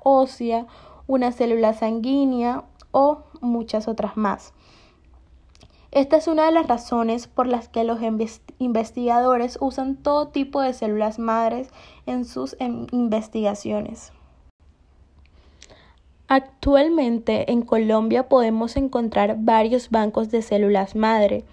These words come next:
Estas empresas privadas ofrecen un seguro biológico propio,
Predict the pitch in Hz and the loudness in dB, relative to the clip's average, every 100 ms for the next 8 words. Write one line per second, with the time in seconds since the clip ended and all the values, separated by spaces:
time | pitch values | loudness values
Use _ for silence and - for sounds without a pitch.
0 | - - - - - - 269 262 - 269 | -20 -20 -20 -20 -20 -2 2 2 2 2
1 | 294 294 262 240 233 220 - 240 247 233 | 2 0 0 0 0 -4 -2 0 4 4
2 | 208 208 220 - 262 - 226 226 240 240 | 4 2 -2 -2 -2 0 -2 -2 -4 -2
3 | 240 233 233 240 240 247 240 202 214 226 | -2 0 2 4 4 4 4 4 2 0
4 | - 208 - 226 226 208 196 | 0 -2 2 2 2 2 0